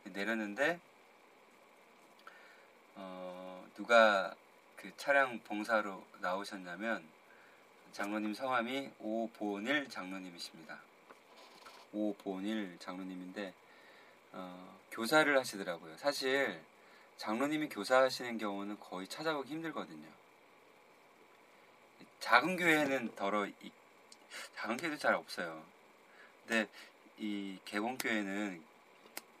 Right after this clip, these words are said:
그래도 규모가 꽤 되는, 어,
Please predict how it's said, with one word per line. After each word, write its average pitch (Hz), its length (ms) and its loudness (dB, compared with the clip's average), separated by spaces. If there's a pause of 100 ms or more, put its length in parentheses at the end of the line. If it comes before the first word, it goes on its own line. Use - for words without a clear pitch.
(140)
그래도 101 320 -6 (220)
규모가 104 360 2 (220)
꽤 123 120 -2
되는, 92 520 -4 (1040)
어, 85 580 -12